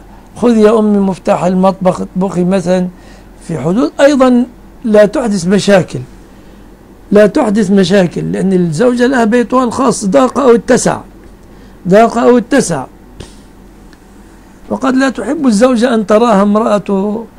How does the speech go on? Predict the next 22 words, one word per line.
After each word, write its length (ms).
امرأة 380
أخرى 420
على 300
حالة 680
لا 340
تحب 400
أن 360
تراها. 600
إذا 120
كان 280
مثلًا 360
بالاستنباط، 720
يعني 240
ابن 240
مسعود 340
سئل، 580
قال 280
له 180
رجل: 360
"أدخل 380
على 200
أمي؟ 420